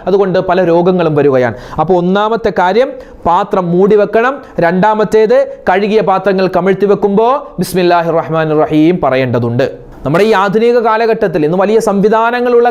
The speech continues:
കാലഘട്ടമാണ്. അപ്പോൾ ഇതൊക്കെ വലിയ കാര്യമാണോ? ഇതൊക്കെ ശ്രദ്ധിക്കേണ്ട കാര്യമാണോ? അത് ശ്രദ്ധിക്കേണ്ട കാര്യമാണ്. ഇത് നബി സല്ലല്ലാഹു അലൈഹി വസല്ലം തങ്ങളുടെ സ്വഹീഹായ ഹദീസാണ്. ഇതൊക്കെ നമ്മൾ ശ്രദ്ധിച്ചാൽ നമ്മുടെ ജീവിതത്തിൽ, പ്രത്യേകിച്ച് നമ്മുടെ വീട്ടിൽ അള്ളാഹുവിൻ്റെ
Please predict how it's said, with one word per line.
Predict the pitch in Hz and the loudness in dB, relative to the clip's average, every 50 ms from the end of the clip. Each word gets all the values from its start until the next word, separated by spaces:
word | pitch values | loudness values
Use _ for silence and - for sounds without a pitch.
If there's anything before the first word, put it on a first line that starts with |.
| 185 220 | 0 0
കാലഘട്ടമാണ്. | 208 208 214 202 196 - - 165 151 139 113 95 - - - | 0 0 0 -2 0 -2 -2 -2 -2 -4 -6 -8 -6 -8 -4
അപ്പോൾ | - 190 190 175 | -2 0 0 2
ഇതൊക്കെ | 175 170 202 196 - 240 226 220 220 214 220 - - - - 214 202 196 | 2 0 -2 -2 0 2 2 2 2 -2 -6 -12 -16 -6 -2 -2 0 0
വലിയ | 190 196 202 214 208 202 196 190 175 185 | 2 2 2 2 2 2 2 0 0 0
കാര്യമാണോ? | 180 185 185 196 202 190 185 185 185 185 180 | 0 2 2 0 0 0 0 0 0 0 -2
ഇതൊക്കെ | 185 170 196 185 160 | 0 0 -2 0 0
ശ്രദ്ധിക്കേണ്ട | 185 170 160 180 160 185 190 185 196 185 | 0 0 0 0 0 0 0 0 2 2
കാര്യമാണോ? | 180 175 175 185 185 185 175 175 180 175 165 - - - | 2 2 2 0 0 0 -2 0 -2 -2 -4 -6 -8 -6
അത് | 160 165 220 214 | 0 0 0 0
ശ്രദ്ധിക്കേണ്ട | 214 190 175 170 196 190 214 208 226 202 | 0 0 0 0 0 -2 0 0 2 2
കാര്യമാണ്. | 208 196 196 202 185 170 143 - - - - - - - | 2 2 2 2 0 -2 -4 -6 -10 -18 -20 -20 -10 -4
ഇത് | 147 160 | -2 -2
നബി | 156 156 - | -2 0 0
സല്ലല്ലാഹു | 202 196 196 190 185 | 0 0 2 0 0
അലൈഹി | 190 180 | -2 -2
വസല്ലം | 160 185 180 175 175 170 165 165 | -2 -2 -2 0 -2 -2 -2 -2
തങ്ങളുടെ | 170 165 165 160 160 156 | -2 -2 0 -2 -2 0
സ്വഹീഹായ | 160 160 147 180 196 180 180 170 160 165 151 - | -2 -2 0 0 -2 -2 -2 0 0 0 0 -2
ഹദീസാണ്. | 151 143 175 185 180 190 190 202 208 233 262 285 - - - - - - - 170 | 0 0 0 0 0 0 0 0 0 0 -2 -2 -4 -8 -16 -18 -16 -6 -4 0
ഇതൊക്കെ | 160 185 185 185 - 175 175 160 170 | 0 0 -2 0 0 0 0 0 -2
നമ്മൾ | 165 175 185 175 175 | 0 0 0 0 0
ശ്രദ്ധിച്ചാൽ | 175 165 156 156 185 185 185 208 190 190 202 214 233 508 - - - - 180 | 0 -2 0 0 -2 0 0 -2 0 0 0 0 0 -2 -4 -8 -8 -6 -4
നമ്മുടെ | 185 202 214 196 165 139 | -2 0 0 0 0 0
ജീവിതത്തിൽ, | 170 190 190 196 196 185 190 - 180 165 151 | 0 0 2 2 0 0 0 0 0 0 0
പ്രത്യേകിച്ച് | 175 165 170 208 220 269 - - 214 208 | -2 -2 0 0 0 0 0 0 -2 -2
നമ്മുടെ | 185 156 - 190 160 165 | 0 0 0 2 2 2
വീട്ടിൽ | 175 170 185 180 165 - - - - - 170 | 2 2 2 0 0 -2 -6 -12 -6 -4 -2
അള്ളാഹുവിൻ്റെ | 185 208 214 208 196 196 196 180 175 170 | 0 2 0 2 2 2 2 2 0 0